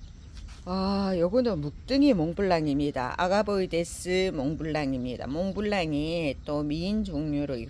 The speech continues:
또 있거든요. 아가보이데스 몽블랑입니다. 어, 요 묵으면 요렇게 요 하얗게 돼서 빨갛게 되는 겁니다. 요건 묵었다는 증거예요.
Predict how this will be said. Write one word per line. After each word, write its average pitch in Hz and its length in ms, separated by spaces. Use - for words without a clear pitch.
또 151 120
있거든요. 127 720
아가보이데스 170 1120
몽블랑입니다. 143 920
어, 262 540
요 214 100
묵으면 190 760
요렇게 240 800
요 208 560
하얗게 214 520
돼서 202 340
빨갛게 165 420
되는 151 260
겁니다. 143 520
요건 202 260
묵었다는 180 580
증거예요. 156 680